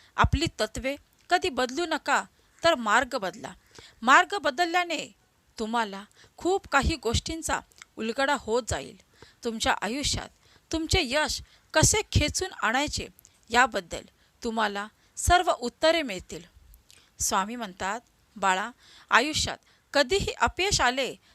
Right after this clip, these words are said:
तरी आयुष्याची सुरुवात पुन्हा करायला कधीच घाबरू नका, कारण सुरुवात शून्यातून नाही, तर अनुभवातून आलेली असते. म्हणून सुरुवात करायला कधीही घाबरू नका, चिंता करू नका. मी आहे ना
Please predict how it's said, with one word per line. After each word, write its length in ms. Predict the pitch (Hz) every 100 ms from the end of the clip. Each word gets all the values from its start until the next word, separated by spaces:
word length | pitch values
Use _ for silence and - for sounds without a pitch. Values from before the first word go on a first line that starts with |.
| _
तरी 140 | - 214
आयुष्याची 640 | - 214 302 - 320 -
सुरुवात 420 | - 254 226 254 - _ - _ -
पुन्हा 260 | 247 285
करायला 520 | 285 - 233 247 247 247 _ _
कधीच 340 | 294 302 403 262
घाबरू 360 | - 208 247 294
नका, 300 | 196 - - - _ _ _ -
कारण 300 | 220 247 180 - - _
सुरुवात 420 | - 294 294 392 -
शून्यातून 640 | - 302 311 381 403 339
नाही, 420 | 262 269 330 277 - - -
तर 80 | 302
अनुभवातून 720 | 262 220 254 285 294 302 320 320
आलेली 400 | 143 185 233 254
असते. 420 | 208 - - 180 _ _ _ -
म्हणून 260 | 220 240 262 - -
सुरुवात 380 | - 226 226 269 -
करायला 400 | 208 240 240 190 - _ _ -
कधीही 320 | 277 370 359
घाबरू 400 | 269 226 220 311
नका, 300 | 302 - 165 - _ _ -
चिंता 360 | 269 262 320 311
करू 300 | - 233 254
नका. 320 | 202 - 151 - _ - -
मी 160 | 220 -
आहे 340 | - 190 277
ना 160 | 254